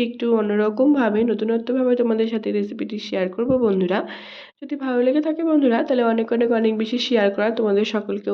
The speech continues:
অনুরোধ রইল আমার এই রেসিপিটিকে। রুটি, নান, পরোটা, পোলাও, ফ্রায়েড রাইস, গরম গরম ভাতের সাথে কিন্তু এই পনির মশলা কারি কিন্তু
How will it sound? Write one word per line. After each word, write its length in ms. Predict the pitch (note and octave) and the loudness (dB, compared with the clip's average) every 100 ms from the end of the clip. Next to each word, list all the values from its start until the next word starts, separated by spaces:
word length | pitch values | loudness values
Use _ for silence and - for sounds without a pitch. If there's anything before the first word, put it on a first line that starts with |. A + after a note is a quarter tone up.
| G3+ | 0
অনুরোধ 260 | F#3+ A#3+ - | 2 2 2
রইল 240 | D4+ F#3 A3+ - | 2 4 2 0
আমার 200 | A3 G3 F#3+ | 0 2 2
এই 60 | D#4 | 2
রেসিপিটিকে। 580 | G#3 - - D#3+ D#3+ - - _ _ _ - - _ | 0 -4 -12 -12 -12 -14 -18 _ _ _ -20 -20 _
রুটি, 320 | B3 B3+ C4+ C#4+ | -8 -6 -2 2
নান, 300 | C4 G#3+ A3 C4 | 2 2 2 0
পরোটা, 520 | A3+ G3 F#3+ F#3+ G#3+ G#3+ | 0 0 0 0 -2 0
পোলাও, 340 | G#3 G3 F#3+ G#3+ | 0 2 2 0
ফ্রায়েড 380 | A3+ G#3 E3+ F3 | 0 0 0 0
রাইস, 260 | F#3 G3+ - - - - - | 0 0 -2 -16 -20 -20 -14
গরম 260 | A3+ G#3 G#3 G3+ | -8 -6 -4 -2
গরম 280 | F#3+ G3+ G#3 | 0 0 -2
ভাতের 360 | G#3 G3 A3 A#3+ | -2 -2 -2 -2
সাথে 200 | C#4 A#3+ A#3 | -2 -2 -2
কিন্তু 360 | A3 F#3 F#3+ A#3+ A3+ | -2 -2 -2 0 2
এই 80 | G#3 G#3 | 2 0
পনির 300 | G#3+ A3+ B3+ | 0 2 2
মশলা 460 | B3 F#3+ G3 F#3+ F#3 | 2 2 0 -2 -2
কারি 260 | F#3+ F#3 | -4 -8
কিন্তু 340 | F#3 F#3 F#3+ | -6 -8 -4